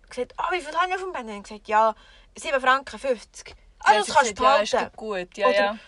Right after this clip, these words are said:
Speaker 1: oder auch viele einfach so zwei, drei Franken noch drauf gehabt, dann sagen sie, "Ah, das kannst du immer gerade
Speaker 2: Mhm.
Speaker 1: behalten." Und wenn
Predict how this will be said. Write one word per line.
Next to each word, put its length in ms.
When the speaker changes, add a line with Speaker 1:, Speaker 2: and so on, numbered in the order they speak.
Speaker 1:
oder 220
auch 140
viele 160
einfach 240
so 120
zwei, 220
drei 180
Franken 460
noch 100
drauf 220
gehabt, 140
dann 40
sagen 140
sie, 120
"Ah, 80
das 140
kannst 160
du 60
immer 120
gerade 220
Speaker 2:
Mhm. 40
Speaker 1:
behalten." 420
Und 240
wenn 160